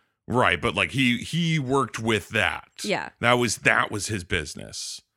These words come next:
Speaker 2: Mm-hmm.
Speaker 1: And then he decided to, like, quote unquote, go straight
Speaker 2: Mm-hmm.
Speaker 1: with undercover C I A agent Rob Schneider. <laughs> Uh,
Speaker 2: Tommy,
Speaker 1: Tommy.
Speaker 2: yes.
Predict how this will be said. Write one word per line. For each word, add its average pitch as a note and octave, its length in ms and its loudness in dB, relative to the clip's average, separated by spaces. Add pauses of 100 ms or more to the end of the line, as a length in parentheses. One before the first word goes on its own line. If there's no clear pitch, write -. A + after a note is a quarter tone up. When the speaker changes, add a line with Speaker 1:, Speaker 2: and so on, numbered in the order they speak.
(220)
Speaker 2:
Mm-hmm. G3+ 280 -6
Speaker 1:
And G#2+ 280 2
then A#2 380 2
he A2 180 -2
decided G2 640 0
to, G#2+ 200 -4
like, F2+ 260 -2
quote B2+ 300 0
unquote, G#2 520 -2
go F#2+ 240 0
straight A#2 1040 -2
Speaker 2:
Mm-hmm. G3 440 -4 (200)
Speaker 1:
with - 800 -2 (580)
undercover G#2+ 560 0
C F#2+ 280 -4
I F2+ 100 -2
A F#2 140 -4
agent E2+ 520 -8
Rob E2 300 -4
Schneider. G#2 720 -2
<laughs> - 720 -8 (320)
Uh, E2+ 380 2
Speaker 2:
Tommy, E3 480 -2
Speaker 1:
Tommy. A2 580 2
Speaker 2:
yes. E2+ 100 -6